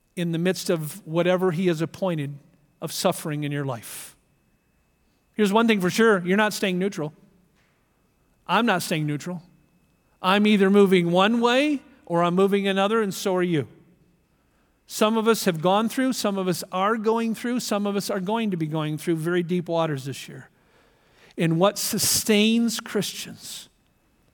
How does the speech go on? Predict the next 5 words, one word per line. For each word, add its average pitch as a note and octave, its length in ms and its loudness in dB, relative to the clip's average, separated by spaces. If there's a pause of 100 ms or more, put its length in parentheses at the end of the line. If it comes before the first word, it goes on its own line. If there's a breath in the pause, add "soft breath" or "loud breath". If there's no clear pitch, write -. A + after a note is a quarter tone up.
(1120)
is D#3 220 -6
not E3 240 4
explanations, - 960 -4 (640)
but C#3+ 220 -6
promises. - 840 -8